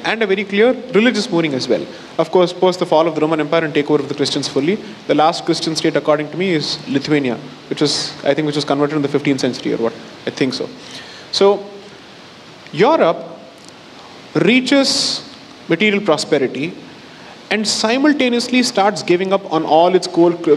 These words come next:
core Christian values. Whatever was left was completely vacated. Because the French Revolution chose to inform the rest of Europe as well, gradually.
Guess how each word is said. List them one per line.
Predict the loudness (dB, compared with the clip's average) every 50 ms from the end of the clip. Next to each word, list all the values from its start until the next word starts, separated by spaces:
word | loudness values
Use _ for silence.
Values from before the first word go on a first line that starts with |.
| 4 4
core | 2 2
Christian | 2 0 -2 -2 0 0 2
values. | 2 2 2 2 0 -2 -2 -2 -4 -6 -6 -8 -12 -18 -20 -20 -20 -2 2
Whatever | 2 4 4 4 2 0 2
was | 2 2 2 0 0 2
left | 2 2 0 -2 -8 -10 -4
was | -4 -4 -2
completely | -2 -4 -4 0 0 -2 2 2 2
vacated. | 2 2 2 2 2 0 0 0 -6 -8 -12 -16 -20 -20 -20 -20 -20 -20 -20 -20 -20 -20 -20 -20 -20 -12 -2 0
Because | 0 2 4 4 4 4 2 -2 -6 -10 -14 -18 -20 -20 -4 -2
the | -2 -2
French | 0 0 0 0 0 0 2
Revolution | 2 4 4 4 4 4 4 4 2 2 2 2
chose | 0 4 6 6 6 6 4
to | 4 4 4 4 2 0 -4 -10 -14 -16 -20 -6 -2
inform | 0 0 0 -2 -2 2 4 4 4 4 4
the | 2 2
rest | 2 2 2 0
of | -2 0 2
Europe | 2 2 2 2
as | 0 -2 0 -2
well, | -2 -4 -4 -8 -12 -18 -20 -20 -20 -20 -16 -8 -2
gradually. | 0 0 0 0 -2 -2 -4 -4 -4 -6